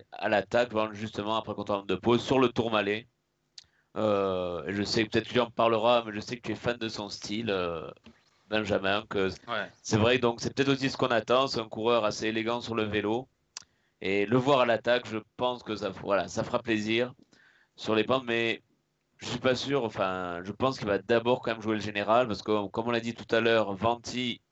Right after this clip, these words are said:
Speaker 1: ils ont besoin de points U C I, et donc, euh, ça va compter aussi dans la stratégie, mais j'espère le voir à l'attaque après le contre-la-montre, quand peut-être il aura, euh, du temps à rattraper, un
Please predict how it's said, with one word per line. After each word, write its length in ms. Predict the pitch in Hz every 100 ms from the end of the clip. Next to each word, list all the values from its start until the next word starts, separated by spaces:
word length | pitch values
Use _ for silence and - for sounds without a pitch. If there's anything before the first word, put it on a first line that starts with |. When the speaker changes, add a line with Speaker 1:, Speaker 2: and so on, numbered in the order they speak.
| _ _ _ _ _
Speaker 1:
ils 160 | 101 107
ont 60 |
besoin 320 | 113 113 113 113
de 80 | 107
points 260 | - 110
U 60 | 110
C 220 | 107 110
I, 240 | 110 113 110
et 40 |
donc, 280 | 95 98 98 _
euh, 160 | 80 76 - _ _ _ -
ça 360 | - - 120
va 120 | 117
compter 340 | 113 113 110 117
aussi 240 | 110 107
dans 100 | 107
la 80 | 107
stratégie, 600 | 104 104 104 95 101 110 - _ _ _ _ _
mais 80 | 104
j'espère 380 | 113 - 127 123
le 60 |
voir 200 | 110 107
à 60 | 107
l'attaque 460 | 104 101 113 120
après 280 | 110 110 117
le 60 | 107
contre-la-montre, 720 | 113 113 110 101 101 110 113
quand 180 | 107 104
peut-être 480 | 113 113 110 113 101
il 80 |
aura, 320 | 101 98 104 101
euh, 60 | 92
du 180 | 92 110
temps 160 | -
à 40 | 113
rattraper, 600 | 107 107 101 - 110 117
un 160 | 107